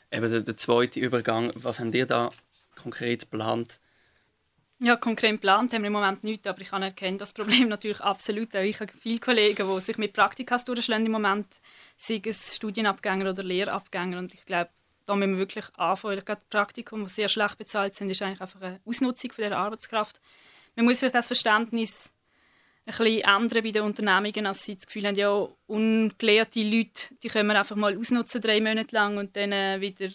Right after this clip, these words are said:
Speaker 2: wegschicken, sondern dass sie wissen, wenn ich jetzt auch drei Monate lang vielleicht ein bisschen Geld ausgebe, es zahlt sich zurück, wenn ich die Person länger halte.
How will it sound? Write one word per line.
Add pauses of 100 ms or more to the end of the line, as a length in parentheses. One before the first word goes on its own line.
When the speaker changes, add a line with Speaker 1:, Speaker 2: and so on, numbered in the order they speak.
(640)
Speaker 2:
wegschicken,
sondern
dass
sie
wissen,
wenn
ich
jetzt
auch
drei
Monate
lang
vielleicht
ein
bisschen
Geld
ausgebe,
es
zahlt
sich
zurück,
wenn
ich
die
Person
länger
halte.